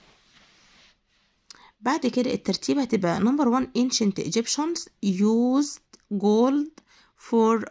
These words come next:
artifacts. Number two، what are they made of? Number three، ancient Egyptians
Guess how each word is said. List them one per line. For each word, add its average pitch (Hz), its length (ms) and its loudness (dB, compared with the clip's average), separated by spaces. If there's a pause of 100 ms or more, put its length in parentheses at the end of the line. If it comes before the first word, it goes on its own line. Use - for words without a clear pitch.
artifacts. - 760 -8
Number 262 180 0
two، 285 320 -2 (840)
what 226 380 0 (460)
are 214 360 2 (360)
they 214 400 0 (140)
made 208 180 0 (100)
of? - 60 -6 (180)
Number 285 180 0 (120)
three، 247 220 2 (640)
ancient 277 340 0
Egyptians 277 580 -2